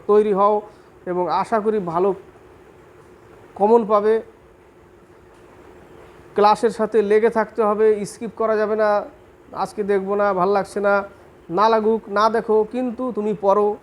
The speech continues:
যেখান থেকে পারবে সেখান থেকে নিয়ে নেবে। আমি বলবো না যে আমার ক্লাস করো, ঠিক আছে? যেখান থেকে ভালো লাগবে সেখান থেকে নেবে,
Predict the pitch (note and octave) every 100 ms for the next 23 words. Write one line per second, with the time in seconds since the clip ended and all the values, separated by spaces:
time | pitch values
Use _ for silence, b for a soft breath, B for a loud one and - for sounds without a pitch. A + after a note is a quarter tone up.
0 | - - F#3+ A3 A3+ A#3 G#3+ G#3+ G3+ F#3
1 | F#3+ F3+ F3 D#3+ B2+ G#2+ E2 - C#3+ F#3+
2 | G#3 A3 A3 G#3 G3 F#3 F3+ D#3+ - C#3
3 | - - - - - - - - - -
4 | - G3+ A3 F3 - - - E3+ F3+ G#3
5 | G#3+ G#3 F#3+ G3 G3 F#3 F#3 - G3+ G#3+
6 | G3 F3+ D#3+ C3 A#2+